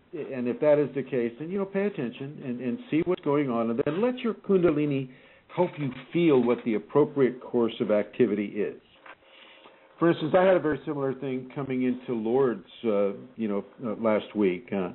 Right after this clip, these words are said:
I went into Lourdes and I was having some, you know, what felt like cardiac issues, and I just gave it up to Lourdes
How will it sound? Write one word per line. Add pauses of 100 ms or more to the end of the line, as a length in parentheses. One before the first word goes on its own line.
(380)
I
went
into
Lourdes
and
I
was
having
some,
you
know, (880)
what
felt
like
cardiac
issues,
and
I
just (200)
gave
it
up (180)
to
Lourdes